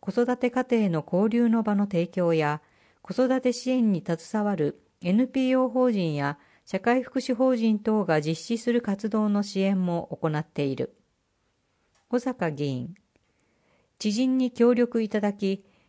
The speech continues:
妊産婦の方約五十人にニーズ調査を行った。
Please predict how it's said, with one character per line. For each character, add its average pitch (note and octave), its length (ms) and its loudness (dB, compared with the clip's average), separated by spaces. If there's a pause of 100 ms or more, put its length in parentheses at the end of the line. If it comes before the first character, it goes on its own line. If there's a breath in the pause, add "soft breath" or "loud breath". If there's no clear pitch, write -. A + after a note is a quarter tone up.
(100)
妊 A#3+ 180 2
産 C#4 300 0
婦 G#3+ 140 -2
の E3+ 140 -2
方 D3 340 -2
約 G3 320 0
五 E3 160 2
十 B3 220 -2
人 A3 260 0
に C#3+ 260 -6 (180 soft breath)
ニ G3+ 200 2
ー G#3+ 40 0
ズ A#3+ 140 -4
調 A#3+ 240 0
査 F3+ 220 -2
を C3+ 120 0
行 C#3 140 -8
っ B2+ 180 -6 (100)
た。 - 160 -4